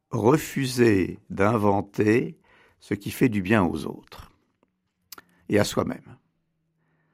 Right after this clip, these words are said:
C'est-à-dire que c'est une espèce de repli, euh, complètement, euh, dans l'espèce de bulle personnelle, une espèce d'isolement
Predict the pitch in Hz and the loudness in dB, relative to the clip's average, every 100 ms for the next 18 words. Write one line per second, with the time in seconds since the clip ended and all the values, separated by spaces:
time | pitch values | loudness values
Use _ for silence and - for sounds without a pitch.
0 | _ _ _ 110 95 98 143 - - _ | _ _ _ -2 0 2 0 0 -12 _
1 | - - - 104 - 113 - 131 98 104 | -18 -6 -4 -4 -2 -2 2 2 4 4
2 | 123 131 120 113 - _ _ _ _ _ | 4 0 -2 -4 -6 _ _ _ _ _
3 | _ _ _ _ - 95 87 85 82 85 | _ _ _ _ -8 -2 0 0 -2 -2
4 | 85 85 - _ _ _ - 120 110 107 | -2 -4 -8 _ _ _ -4 0 0 0
5 | - 107 104 95 82 76 76 76 73 - | 0 0 2 0 0 0 -2 -2 -4 -10
6 | - _ - 92 - - 110 - 117 90 | -20 _ -8 -6 -6 -4 -4 -2 -2 2
7 | 104 98 156 131 117 - - 92 95 113 | 0 0 -4 -2 -2 -2 -4 -2 -2 -2
8 | 190 185 _ _ _ _ _ _ _ _ | -6 -12 _ _ _ _ _ _ _ _
9 | _ - 101 107 - 127 101 123 131 135 | _ -6 -4 -2 2 2 2 -2 4 6
10 | 123 127 160 | 6 4 2